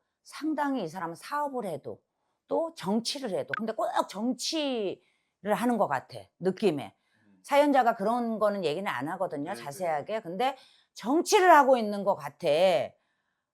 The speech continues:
Speaker 1: 근데 누가 지금 정치를 하자 그러는데 "손잡자." <laughs>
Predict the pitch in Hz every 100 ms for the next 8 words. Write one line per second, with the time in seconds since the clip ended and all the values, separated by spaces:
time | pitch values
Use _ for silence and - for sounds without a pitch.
0 | _ 277 269 233 311 294 262 254 196 240
1 | - 330 269 233 214 196 190 185 180 160
2 | 214 - _ _ - - 381 370 370 370
3 | 277 196 - 233 233 170 107